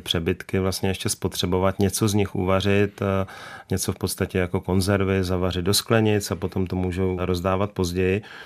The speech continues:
A, eh, mimo to tedy ještě z těch surovin, které dostávají, tak připravují i obědy a vlastně, eh, lidi v nouzi si tam můžou dojít a, a, m, nějaký oběd od nich dostat a zároveň, eh,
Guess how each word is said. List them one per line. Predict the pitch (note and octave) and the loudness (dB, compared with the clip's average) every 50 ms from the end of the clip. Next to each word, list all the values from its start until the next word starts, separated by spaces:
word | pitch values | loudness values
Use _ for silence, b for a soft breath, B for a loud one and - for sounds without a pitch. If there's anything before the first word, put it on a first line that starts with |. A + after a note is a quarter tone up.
| B B B B B | B B B B B
A, | G#2 G2+ G2 G2+ G2 G2+ - | 4 4 6 6 6 4 4
eh, | G2 G2 F#2+ G2 | 4 2 4 6
mimo | G2+ G#2+ A2+ B2 C3+ D3 | 6 6 8 8 6 4
to | D3 - B2 A#2+ | 4 2 2 2
tedy | A2+ - G#2+ G2+ G#2+ A2 A2+ G#2+ | 2 2 2 4 4 4 2 2
ještě | G#2 - - - G#2 | 0 -2 -2 -2 -2
z | G2+ - | -2 -2
těch | - A#2 A2 | -2 -2 -2
surovin, | - - - G2+ G2 G2 G2+ G2+ G2 | 0 0 2 2 4 4 2 2 2
které | - - G#2 G#2 | 2 2 2 2
dostávají, | G2+ F#2+ F#2 - - G2+ F#2+ F#2+ F#2 F#2+ G2 G2 | 2 0 -2 -2 0 2 2 2 2 0 0 0
tak | G2 G2+ F#2+ | -2 -4 -4
připravují | - - - F2 - F#2+ F#2+ F2+ F#2 F#2+ G2 G2 | -4 -4 -4 -2 0 0 0 2 2 0 0 0
i | - G#2 G2+ | 0 0 2
obědy | - G2 F#2+ F2+ G2 F#2+ F2+ F2+ F#2 F2+ F#2 F#2+ G2 | 2 2 4 4 4 4 4 2 2 2 0 0 -2
a | G2 F#2+ F#2+ F#2+ F#2 F2+ F#2 F#2 F2+ | -2 -2 0 0 0 0 0 0 0
vlastně, | F2+ F#2+ - - - G2+ F#2+ - B B B B B B B B | 0 0 0 0 2 2 0 0 B B B B B B B B
eh, | F#2 F#2 F#2 F#2 - - | -2 0 0 0 0 2
lidi | F#2+ G2+ G2+ F#2 F#2+ | 2 2 2 0 0
v | E2 F2 | 0 2
nouzi | F#2 F#2+ G#2 A2 G2+ A2+ A#2+ A2+ A2 | 2 4 4 4 4 4 4 4 4
si | - - G2 | 2 0 -2
tam | - G2+ G2 | 0 0 0
můžou | F#2+ F#2+ F2 F#2+ F#2 F2+ | 2 0 0 0 -2 -2
dojít | F2+ E2+ F2+ E2+ F2+ F#2 F#2 F2+ - | 0 0 0 0 0 -2 -2 -2 -2
a, | G2 F#2 F2+ | -2 0 0
a, | F2 E2+ F#2 - F2+ F2+ F2 F2 E2+ E2+ E2 E2+ F2 F2 B B B B B B B - | -2 -4 -6 -6 -4 -4 -2 -2 -2 -4 -4 -4 -6 -8 B B B B B B B -6
m, | F#2+ F#2 F2 F2+ F#2 F2+ | -4 -2 0 0 2 2
nějaký | F#2 F#2 F2 - - - | 2 2 2 2 0 -2
oběd | F#2+ F#2 F2 G2 F#2 - | 0 2 4 4 4 2
od | F#2+ E2+ | 2 0
nich | F2 F#2 F2+ | 0 0 0
dostat | E2 F2 - - - - A2 A#2 C3+ D#3+ - B B B B B B B B | 0 -2 -2 -2 2 2 4 4 4 2 -2 B B B B B B B B
a | G2 F#2 | 0 2
zároveň, | F#2 F#2+ F#2 F#2+ G2+ F#2+ F#2+ G2+ G2 G2 G2 | 4 4 4 4 4 4 4 4 4 4 4
eh, | G2+ | 4